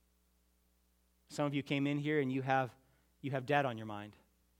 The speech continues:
Some of you are, are struggling with the fact that you have medical bills that are piling up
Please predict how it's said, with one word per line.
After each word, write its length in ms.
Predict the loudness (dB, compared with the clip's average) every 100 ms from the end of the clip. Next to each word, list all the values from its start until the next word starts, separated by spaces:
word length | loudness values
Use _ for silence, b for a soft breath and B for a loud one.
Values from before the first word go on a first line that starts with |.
| _ _ _ _ _ _ -6
Some 160 | 0
of 80 | 0
you 140 | 2 0
are, 120 | 0
are 120 | -2
struggling 340 | -2 0 0 0
with 80 |
the 60 | -2
fact 260 | 2 2 2
that 60 |
you 60 | -2
have 100 | 0
medical 300 | 0 0 -2
bills 240 | -4 -6
that 80 | -8
are 60 | -8
piling 380 | -2 -2 -2
up 140 | -8